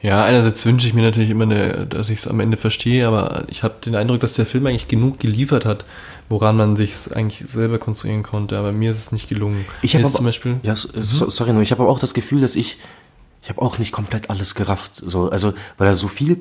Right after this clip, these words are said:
Speaker 2: also der hat irgendwie viel geliefert auch, ich hab das Gefühl, ich muss einfach nochmal schauen, wenn mir Sachen durchlesen, irgendwie, damit mir Sachen, manche Sachen noch bewusster werden. Es gab ja die eine, die Suizid begangen hat, äh, die eine Mutter.
Speaker 1: Ja,
Speaker 2: Ich hab's nicht verstanden.
Speaker 1: genau.
Speaker 2: Ich,
Speaker 1: Hab ich
Speaker 2: ich,
Speaker 1: schon
Speaker 2: ich,
Speaker 1: vergessen,
Speaker 2: ich, ich
Speaker 1: natürlich.
Speaker 2: weiß es nicht, warum sie es gemacht hat.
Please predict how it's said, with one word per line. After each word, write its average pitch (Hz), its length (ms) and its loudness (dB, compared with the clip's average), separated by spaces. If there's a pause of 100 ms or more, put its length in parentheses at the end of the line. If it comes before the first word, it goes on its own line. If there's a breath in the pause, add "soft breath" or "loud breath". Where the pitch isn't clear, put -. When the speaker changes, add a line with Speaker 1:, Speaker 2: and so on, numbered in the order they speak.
(100)
Speaker 2:
also 101 160 -2
der 110 80 4
hat 107 60 0
irgendwie 107 180 -2
viel 156 260 2
geliefert 143 480 0
auch, 165 140 -4
ich 123 40 -2
hab 123 60 2
das - 60 -4
Gefühl, 123 140 -4
ich 107 60 -2
muss 117 140 -2
einfach 117 160 -2
nochmal 110 380 2
schauen, 131 360 0
wenn 117 100 2
mir 107 100 2
Sachen 123 260 0
durchlesen, 123 540 2
irgendwie, 110 400 -2 (560 loud breath)
damit 104 180 2
mir 104 100 4
Sachen, 107 240 -2
manche 104 220 2
Sachen 101 220 0
noch 95 140 -2
bewusster 98 440 -2
werden. 85 380 0 (560 loud breath)
Es - 80 -18
gab - 160 0
ja 104 60 2
die 95 100 0
eine, 101 180 4
die 95 100 0
Suizid 95 440 -2
begangen 78 400 -2
hat, - 400 -8
äh, 87 180 -2
die 85 100 -4
eine 82 200 0
Mutter. 101 400 -4
Speaker 1:
Ja, 101 420 0 (160)
Speaker 2:
Ich - 60 -6
hab's 110 100 2
nicht - 120 2
verstanden. 113 320 2
Speaker 1:
genau. 95 280 -2 (260)
Speaker 2:
Ich, 101 80 -2
Speaker 1:
Hab 92 60 -4
ich 95 80 -2
Speaker 2:
ich, 104 40 -4
Speaker 1:
schon 104 120 0
Speaker 2:
ich, 101 120 -2
Speaker 1:
vergessen, - 280 -4
Speaker 2:
ich, - 40 -4
ich 104 60 -4
Speaker 1:
natürlich. 98 200 -2
Speaker 2:
weiß 127 200 2
es 104 80 -6
nicht, 98 140 -2
warum 92 220 2
sie 90 80 -2
es - 120 -6
gemacht 95 280 -2
hat. 82 100 -4